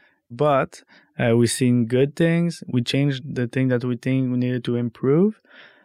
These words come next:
Uh, there are still things that needs to be improved. Uh, for the second course in a row, we had the same issue. So this, in the future, we will work on that.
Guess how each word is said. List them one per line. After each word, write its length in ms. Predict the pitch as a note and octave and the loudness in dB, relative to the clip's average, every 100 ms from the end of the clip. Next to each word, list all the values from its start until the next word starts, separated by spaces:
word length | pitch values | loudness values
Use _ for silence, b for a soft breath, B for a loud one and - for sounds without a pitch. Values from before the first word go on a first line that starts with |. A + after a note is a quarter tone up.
| B A#2+ | B 0
Uh, 520 | A2 G#2+ G#2+ G#2+ G#2 | 2 4 2 2 2
there 120 | G#2 | 2
are 40 | G2+ | 0
still 220 | - C#3+ | -2 0
things 220 | C#3 C#3 | 2 2
that 180 | B2 A#2+ | 0 -2
needs 140 | B2 | -4
to 100 | - | -4
be 120 | A#2+ A#2 | -4 -2
improved. 480 | A2 - C3 D#3+ | -2 0 0 2
Uh, 240 | C#3 A#2+ A#2+ | 2 2 0
for 200 | - B2 | -4 -4
the 120 | A#2+ | -4
second 720 | - C3+ B2+ C3 B2+ B2+ B2 | -4 -6 -4 -2 0 -2 -6
course 560 | - C3 C3 C3 - - | -2 0 2 -2 -4 -8
in 220 | - B2 | -2 0
a 100 | A#2 | 2
row, 300 | A#2 B2+ C3 | 2 2 2
we 160 | A#2+ A2+ | 0 -2
had 160 | A#2 | -2
the 80 | A2 | -6
same 280 | - B2 C3 | -2 0 0
issue. 320 | C3 - F3+ | 0 0 0
So 200 | - A#2+ | 0 -2
this, 400 | A#2 A#2 - - b b b b b b - | -4 -8 -12 -20 b b b b b b -4
in 200 | A2+ G#2 | 0 2
the 300 | G#2 G2+ G2+ | 2 0 -4
future, 520 | - A#2 A2 A2+ A2 | 0 0 0 -2 -2
we 100 | A2 | -2
will 400 | A2 G#2+ G#2 G#2+ | -2 -2 -2 -4
work 340 | G#2+ G#2+ A#2 | -2 -2 0
on 200 | A#2 A2+ | -2 0
that. 380 | A2+ D#3 G#3 | 0 0 -2